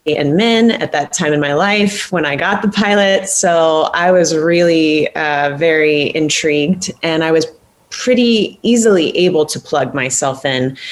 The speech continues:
based on some of my own life experiences at that time. Um, what I didn't expect was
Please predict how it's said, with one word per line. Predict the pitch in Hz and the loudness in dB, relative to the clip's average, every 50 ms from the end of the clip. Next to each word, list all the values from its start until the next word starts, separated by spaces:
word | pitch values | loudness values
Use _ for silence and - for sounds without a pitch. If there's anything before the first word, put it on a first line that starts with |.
| - - | -12 -6
based | - 190 208 196 - 196 | -2 0 0 2 2 0
on | 180 170 165 | 0 0 0
some | - 170 165 | 0 0 0
of | 156 156 | 0 0
my | 151 147 147 147 | 0 0 0 0
own | 147 147 147 143 143 147 139 | 0 0 0 0 0 0 0
life | 143 143 143 139 139 | 0 -2 -2 -2 -2
experiences | 151 143 - - - 143 135 123 131 139 135 - - 139 123 | -4 -4 -4 -4 -4 -2 -2 -2 -2 -4 -6 -4 -4 -4 -2
at | 131 120 - | -2 -4 -4
that | - - - | -6 -8 -8
time. | - - 151 135 123 117 - - - - - - - - - - - - - - - | -8 -8 -6 -4 -4 -2 -4 -4 -6 -6 -10 -18 -18 -16 -16 -16 -16 -18 -12 -6 -4
Um, | 156 156 151 151 143 139 143 123 98 - | -2 -2 0 0 0 0 0 0 0 -2
what | - 156 170 175 175 | 0 0 0 2 2
I | 170 170 | 0 0
didn't | 170 - 233 240 254 226 | 2 2 2 4 4 2
expect | 185 - - - - - 139 143 - - _ - - - | 2 0 -4 -6 -4 -4 -4 -6 -8 -10 _ -2 0 0
was | 147 151 147 143 139 139 135 135 139 135 - - - - | 2 2 2 2 2 2 0 0 0 -2 -4 -4 -6 -8